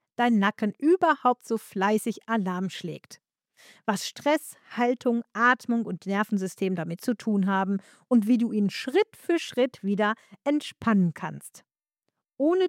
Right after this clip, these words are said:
Turnhallen-Feeling und ohne Druck. Der Kurs ist alltagstauglich, ganzheitlich und auch für Menschen geeignet,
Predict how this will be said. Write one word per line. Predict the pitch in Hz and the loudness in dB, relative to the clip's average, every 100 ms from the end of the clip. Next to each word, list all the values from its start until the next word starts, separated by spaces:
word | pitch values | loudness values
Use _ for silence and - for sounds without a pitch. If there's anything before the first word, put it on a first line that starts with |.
| - | -2
Turnhallen-Feeling | - 294 294 302 220 208 226 233 - 202 202 202 214 | -4 2 2 2 0 2 2 -2 -4 -4 0 -2 -2
und | 202 170 - - | -4 -4 -6 -4
ohne | 214 226 220 214 | 0 2 2 0
Druck. | 196 202 214 - - _ _ _ _ _ _ _ _ _ _ _ _ _ - | -2 -2 -2 -4 -14 _ _ _ _ _ _ _ _ _ _ _ _ _ -2
Der | 214 | -2
Kurs | - 226 208 | 2 0 0
ist | 202 - _ | -6 -8 _
alltagstauglich, | - 226 269 262 - 269 277 - 427 - _ _ _ _ 185 175 | -4 -2 0 -2 2 0 2 -2 -6 -8 _ _ _ _ -10 -2
ganzheitlich | 202 190 - 208 208 208 202 - _ | 0 0 0 0 0 0 -4 -4 _
und | - 233 | -8 -4
auch | 220 226 | -4 -4
für | - 185 | -8 -6
Menschen | 185 262 330 - 294 | 0 0 0 -4 -4
geeignet, | 247 - 208 220 - 208 | -2 -2 -2 -2 -4 -6